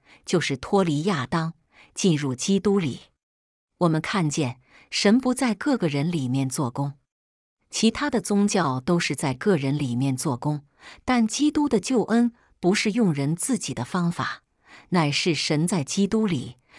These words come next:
在基督身上做成他的工作。基督徒乃是集圣灵的力量，皆在基督里，有分于基督所有的一切。我们自己虽然不好，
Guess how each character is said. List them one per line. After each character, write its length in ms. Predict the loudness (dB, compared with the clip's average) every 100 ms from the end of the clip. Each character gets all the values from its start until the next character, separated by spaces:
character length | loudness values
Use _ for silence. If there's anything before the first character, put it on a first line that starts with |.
| -20 -2
在 200 | 0 0
基 240 | 2 2
督 180 | 2 0
身 260 | 0 0
上 300 | 2 0 -2
做 220 | -2 -2 -2
成 240 | -2 -4
他 180 | -4 -6
的 100 | -4
工 240 | -2 0
作。 320 | 0 -4 -8 _ _ _ _ _ _ _ 0
基 200 | 2 4
督 180 | 2
徒 320 | 0 0 2 2
乃 240 | 0 0
是 280 | -2 0 0
集 240 | 0 0
圣 280 | 0 0 0
灵 200 | 0 0
的 100 | 0
力 220 | 0 -2
量， 240 | -2 -6 -8 _ _ -20 -10
皆 200 | 4 4
在 180 | 4 -2
基 240 | 0 0
督 180 | 2 0
里， 360 | 0 -2 -6 -12 _ _ _
有 180 | 2 2
分 240 | 4 2
于 200 | 4 2
基 240 | 0 0 0
督 180 | 0 -2
所 320 | -2 -2 0
有 220 | 0 -2
的 100 | -6
一 220 | -6 -6
切。 340 | -4 -6 -6 _ _ _ _ _ _ _ _ _
我 100 | 0
们 140 | 2 0
自 220 | 0 -2
己 180 | -2 -4
虽 220 | 0 2
然 180 | 2 -2
不 140 | -2
好， 440 | -4 -4 -6 -8